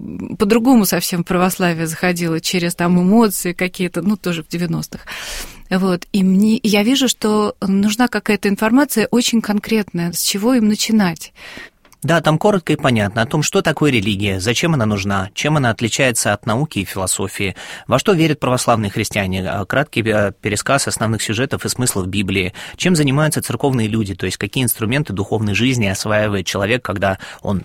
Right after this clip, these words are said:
Speaker 2: воцерковляется. Молитва, пост, исповедь, причастие, посты, с-, э, святые, э, наставления святых, общение с духовником, жизнь церковной общины, церковный календарь, паломничество и многое другое.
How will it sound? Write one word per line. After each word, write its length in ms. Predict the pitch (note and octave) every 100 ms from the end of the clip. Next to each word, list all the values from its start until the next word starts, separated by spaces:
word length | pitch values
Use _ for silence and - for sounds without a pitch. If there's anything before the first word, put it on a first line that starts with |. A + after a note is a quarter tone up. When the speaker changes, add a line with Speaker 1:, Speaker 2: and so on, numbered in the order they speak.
| -
Speaker 2:
воцерковляется. 800 | G2+ - - G2 F2+ E2+ - -
Молитва, 560 | G2 D#3 C#3+ C#3+ - A#2+
пост, 400 | - B2+ A#2 -
исповедь, 480 | A2+ - - F#2 -
причастие, 640 | F#2+ - G2 - - F2+
посты, 580 | - G2+ - - G#2 F#2+ G#2
с-, 140 | -
э, 320 | F#2 G2 G2 -
святые, 720 | - A#2 - A2+ G#2+ G2+ - - - -
э, 180 | F#2+
наставления 680 | G2 - A2+ G#2 G#2 G#2 G2+
святых, 580 | F#2 G2 F#2 G2 F2+ -
общение 440 | F2 G2 A#2 A2+
с 60 | G2+
духовником, 600 | A2 A2+ G#2+ F#2+ G2 F#2
жизнь 200 | F#2+ A2
церковной 480 | - G2 A2+ G2+ G2
общины, 400 | - - F2+ F2
церковный 440 | - - A#2+ A2+
календарь, 520 | - G2+ F#2 F#2+ F#2
паломничество 640 | - - G2 G2+ F#2+ - F#2
и 60 | G2
многое 320 | B2 A#2 G2+
другое. 340 | F#2+ G2 F2+